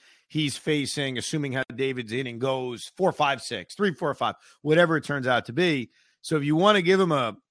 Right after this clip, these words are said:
a situation not as difficult as that, well, you're giving him an <laughs> even tougher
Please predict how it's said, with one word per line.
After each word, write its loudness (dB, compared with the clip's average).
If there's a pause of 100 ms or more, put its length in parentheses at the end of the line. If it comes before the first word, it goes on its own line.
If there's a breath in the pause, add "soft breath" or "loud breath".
(340)
a -6
situation 0
not 4
as 0 (160)
difficult 0
as -6
that, 8
well, 0
you're 2
giving 0
him -2
an -12
<laughs> -18
even 0
tougher 4